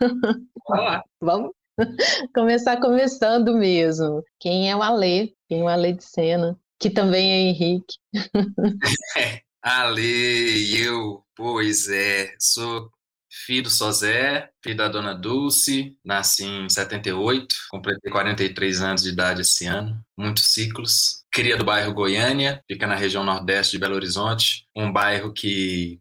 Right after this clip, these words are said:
Speaker 1: quando eu nasci, ele era muito longe do centro, por causa dos meios de transporte, por causa da falta de cuidado mesmo que a gente,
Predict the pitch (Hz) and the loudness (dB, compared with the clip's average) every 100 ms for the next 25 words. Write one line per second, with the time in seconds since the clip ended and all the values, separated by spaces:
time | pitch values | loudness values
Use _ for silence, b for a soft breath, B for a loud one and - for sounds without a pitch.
0 | - 131 131 127 120 120 - 135 139 131 | -2 0 2 2 2 2 2 2 2 2
1 | 127 127 123 127 139 135 117 107 110 107 | 0 0 0 0 2 0 0 0 2 0
2 | 110 - - 98 98 - - 101 95 - | 0 2 2 0 -4 -8 -8 -6 -6 -2
3 | 98 98 101 95 98 92 98 95 90 98 | 0 0 -2 -4 -4 -4 -2 -2 -2 -6
4 | 92 95 - 120 120 123 - 110 - 160 | -6 -4 -2 0 0 0 -4 -6 -2 0
5 | 156 160 143 143 135 147 131 113 113 117 | 0 0 0 -2 -4 -6 -4 -2 -2 -2
6 | 107 117 120 110 95 - 95 95 95 - | -2 -2 -2 -4 -8 -6 -4 -4 -4 -6